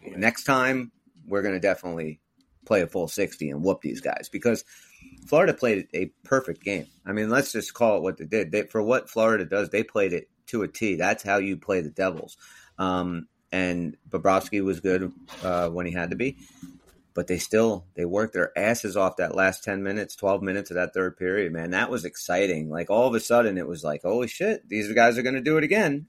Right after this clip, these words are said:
Speaker 2: Eh, they fell a little short,
Speaker 1: Looked
Speaker 2: but at
Speaker 1: like
Speaker 2: least
Speaker 1: last
Speaker 2: you
Speaker 1: year's
Speaker 2: can
Speaker 1: Devils.
Speaker 2: take that.
Speaker 1: And it all started because they simply didn't wanna get shut out.
Speaker 2: Yeah,
Speaker 1: They wanted to keep
Speaker 2: yeah.
Speaker 1: that <laughs> string going.
Speaker 2: You know, it, it just that first goal, you know, that, that I think the first one was that Haula tip, right?
Speaker 1: That was Haula.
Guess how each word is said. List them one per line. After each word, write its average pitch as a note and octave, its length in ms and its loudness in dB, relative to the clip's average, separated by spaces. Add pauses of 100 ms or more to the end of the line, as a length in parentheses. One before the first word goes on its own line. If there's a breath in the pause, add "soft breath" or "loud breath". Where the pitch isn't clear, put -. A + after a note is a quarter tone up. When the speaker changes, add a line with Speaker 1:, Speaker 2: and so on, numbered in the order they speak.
Speaker 2:
Eh, G#3+ 260 -4
they E3 140 -2
fell C#3 240 -2
a A2+ 80 -2
little F2+ 180 -4
short, F2 340 -6
Speaker 1:
Looked F#2+ 120 -6
Speaker 2:
but - 20 0
at F2 120 0
Speaker 1:
like B2 60 -14
Speaker 2:
least E3+ 120 4
Speaker 1:
last - 140 0
Speaker 2:
you C3 40 -4
Speaker 1:
year's A#2 100 -6
Speaker 2:
can F#2+ 60 -4
Speaker 1:
Devils. A#2+ 280 0
Speaker 2:
take D#2 100 -12
that. - 80 -14 (680)
Speaker 1:
And C#3 100 0
it D3+ 60 6
all G3+ 160 8
started G#3 420 6
because A2 220 0
they A2 100 0
simply D3 300 0
didn't B2 180 0
wanna A2 140 0
get G2+ 120 0
shut G#2+ 200 -2
out. C#3 260 -4 (300)
Speaker 2:
Yeah, C3 180 0
Speaker 1:
They B2 60 4
wanted B2+ 100 4
to B2+ 60 -6
keep D3+ 160 4
Speaker 2:
yeah. C3+ 120 8
Speaker 1:
that C#3+ 80 2
<laughs> - 0 -
string G#3 400 4
going. G2 280 2 (300 loud breath)
Speaker 2:
You D#3 120 2
know, D#3+ 100 4
it, - 260 2
it D#3 140 2
just E3+ 220 -2
that F3+ 180 4
first F3+ 260 0
goal, C#3 380 4
you A2 120 0
know, B2+ 280 4
that, A#2 320 6
that A2 240 6
I G#2+ 80 6
think A#2+ 160 0
the A#2+ 80 0
first B2 240 6
one A#2+ 100 2
was A2+ 140 2
that A2+ 160 8
Haula A2+ 260 6
tip, G#2+ 300 2
right? E2 100 2
Speaker 1:
That F2 60 6
was A2 100 6
Haula. F#2 280 -4